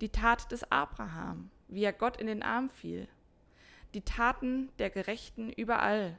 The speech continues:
auf diesem Planeten. Und ich glaube, es ist relativ unwahrscheinlich, dass sich in einer großen Stadt wirklich nur ein Gerechter findet. Ich glaube, mit dieser,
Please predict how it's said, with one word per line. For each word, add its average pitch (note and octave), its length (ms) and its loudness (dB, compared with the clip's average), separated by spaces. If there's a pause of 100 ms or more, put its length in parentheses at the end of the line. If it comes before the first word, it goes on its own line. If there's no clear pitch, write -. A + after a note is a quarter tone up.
(120)
auf - 140 -8
diesem F3+ 440 -6 (100)
Planeten. F3+ 640 -8 (1500)
Und F#3+ 140 -6
ich G3 120 -6
glaube, G#3 440 6
es - 160 0
ist - 240 -4
relativ A3 400 0
unwahrscheinlich, F3+ 800 0
dass F3+ 180 -2
sich F#3 140 -6
in F3+ 100 -4
einer F#3 260 0
großen G3 380 -4
Stadt - 440 -2
wirklich F#3+ 340 -4
nur F3+ 240 -6
ein G#3 380 0 (400)
Gerechter F3+ 480 -4
findet. F3+ 560 -8 (960)
Ich - 100 -20
glaube, G#3+ 580 4 (600)
mit F#3 240 -6
dieser, F#3+ 480 4